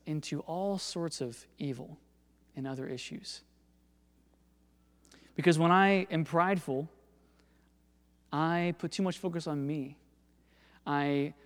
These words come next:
find glory in the things that I accomplish. I see my self-worth wrapped up in what I can do or, or, or who I'm associated with.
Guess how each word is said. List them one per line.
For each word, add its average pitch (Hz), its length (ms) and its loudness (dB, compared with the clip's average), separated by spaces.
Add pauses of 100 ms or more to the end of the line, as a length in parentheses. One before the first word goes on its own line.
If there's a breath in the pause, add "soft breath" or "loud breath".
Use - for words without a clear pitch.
find 165 360 0
glory 160 500 4
in 135 80 2
the 131 80 -2
things 147 300 0
that 139 120 0
I 131 180 -2
accomplish. - 800 -12 (560 soft breath)
I 147 320 2
see 139 640 -2
my 139 140 -2
self-worth 151 720 0
wrapped 147 200 0
up 143 160 0
in 135 140 -2
what 131 100 -4
I 131 100 -2
can 135 220 -4
do 196 320 2
or, 123 140 2
or, 127 200 -6 (200 loud breath)
or 139 80 -6
who 156 100 0
I'm 143 80 4
associated 160 680 0
with. 123 360 -12